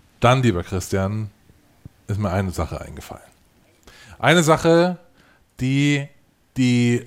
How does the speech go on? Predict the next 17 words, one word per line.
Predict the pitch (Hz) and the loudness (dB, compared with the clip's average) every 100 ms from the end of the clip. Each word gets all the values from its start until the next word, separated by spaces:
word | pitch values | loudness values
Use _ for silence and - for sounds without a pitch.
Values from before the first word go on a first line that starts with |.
| - | -2
ähm, | 113 110 110 110 113 - | 0 2 0 -4 -6 -8
ich | 117 - - 90 | -10 -10 -8 -4
wollte | 98 | -2
jetzt | 92 | -2
gerade | 101 92 | 0 2
sagen, | 90 92 95 | 2 0 0
ludologische | 98 98 98 98 - | 0 0 -2 -4 -4
Gesamtbilanz, | 101 92 107 - 87 85 | -2 0 0 0 -4 -4
das | 90 | -6
ist | 82 | -8
natürlich | 90 92 85 | -6 -6 -6
Quatsch. | - 117 107 - - - - _ - | -2 0 0 -4 -18 -20 -20 _ -10
Eine | 120 147 165 | 0 2 4
Sache, | 143 147 135 | 2 4 0
die | 117 123 127 127 - _ _ _ _ _ - _ | 0 -6 -6 -6 -10 _ _ _ _ _ -20 _
das | 107 113 - | -4 -2 -2
Bundesland | - 143 202 202 - 107 87 85 | -2 0 0 0 -2 0 0 -4